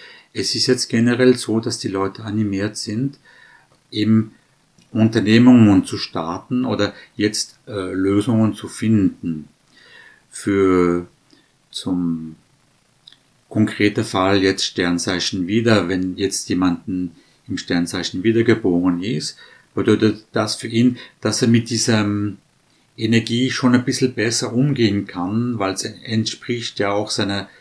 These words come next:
Grundenergie schon seit der Geburt. Also es ist ein bisschen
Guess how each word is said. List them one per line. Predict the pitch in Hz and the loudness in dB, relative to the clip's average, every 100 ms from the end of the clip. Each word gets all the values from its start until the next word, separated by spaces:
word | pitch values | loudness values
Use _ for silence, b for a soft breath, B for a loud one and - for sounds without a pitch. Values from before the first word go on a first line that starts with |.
| B _ | B _
Grundenergie | 117 107 120 113 104 107 - 110 | 2 6 8 6 4 2 0 -6
schon | - 110 101 | -4 -6 -4
seit | 101 - | -6 -6
der | 101 | -4
Geburt. | 104 - 113 110 101 - B B B | -4 2 4 4 2 -6 B B B
Also | - 95 | -10 -4
es | 110 - | -4 -4
ist | - - | -6 -6
ein | - | -6
bisschen | 117 - 120 | -8 -4 -6